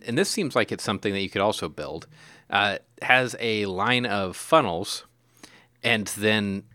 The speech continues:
uh, either a laser or infrared beam shining across the bottom of the funnel,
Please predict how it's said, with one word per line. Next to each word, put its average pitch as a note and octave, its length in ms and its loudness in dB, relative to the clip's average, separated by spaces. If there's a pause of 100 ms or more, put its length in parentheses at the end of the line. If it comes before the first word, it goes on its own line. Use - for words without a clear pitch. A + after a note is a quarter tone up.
(340)
uh, G#2+ 120 -2
either B2 240 2
a G2 80 2
laser C#3+ 460 4
or A2 100 4
infrared A2 520 0
beam F#2+ 320 0
shining G#2 420 0
across F#2+ 400 2
the - 80 -6
bottom G#2+ 400 2
of G#2 60 0
the G2 60 -2
funnel, G2 420 0